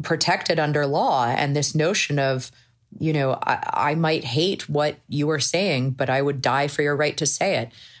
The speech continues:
I think that is an ideal that allows for the free discourse that prevents civil war. Um, and I fear that when we begin to suppress it,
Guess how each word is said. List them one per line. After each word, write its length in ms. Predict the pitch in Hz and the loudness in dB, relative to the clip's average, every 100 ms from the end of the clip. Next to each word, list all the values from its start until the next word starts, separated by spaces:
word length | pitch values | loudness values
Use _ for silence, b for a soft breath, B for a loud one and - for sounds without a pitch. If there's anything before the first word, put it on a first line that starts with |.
| - | -4
I 100 | 135 | -4
think 360 | 135 160 156 135 | 0 -2 -2 -4
that 340 | 127 135 139 | -2 0 0
is 160 | 160 147 | 0 0
an 80 | 135 | 0
ideal 760 | 127 127 156 151 135 127 120 b b _ _ - | 0 -2 0 2 2 0 -4 b b _ _ -6
that 240 | 139 127 | -2 0
allows 600 | 127 127 135 160 147 139 | 0 2 2 2 2 -2
for 200 | - 135 | -2 -2
the 80 | 127 | -2
free 300 | - 151 139 | -4 -2 0
discourse 840 | 135 151 - - 135 123 120 - b b b - | 0 0 -2 -2 0 0 -2 -4 b b b -4
that 180 | 135 - | -2 -2
prevents 960 | - 139 123 143 156 127 - - - b b b b b _ _ _ - | -2 -2 0 0 2 0 -2 -4 -4 b b b b b _ _ _ -2
civil 440 | - 156 143 139 | 0 0 0 0
war. 400 | 147 180 - 127 _ _ _ _ _ - | 2 0 -2 -6 _ _ _ _ _ -4
Um, 560 | 135 135 127 120 110 - _ _ - | 0 2 2 0 -2 -8 _ _ -2
and 640 | 135 135 135 131 131 120 - _ _ _ - | 0 2 2 2 0 -2 -6 _ _ _ -8
I 240 | - 123 | -2 -2
fear 480 | 135 - 147 151 143 | -2 -2 0 2 2
that 260 | 127 120 - - - - | 2 0 -2 -14 -20 -18
when 400 | - 135 135 131 | -8 -2 0 2
we 120 | 131 131 | 0 0
begin 320 | 131 135 131 | 0 0 0
to 100 | 123 | 0
suppress 540 | - 107 - 147 - | -2 -2 -2 0 0
it, 220 | 127 120 | 0 -2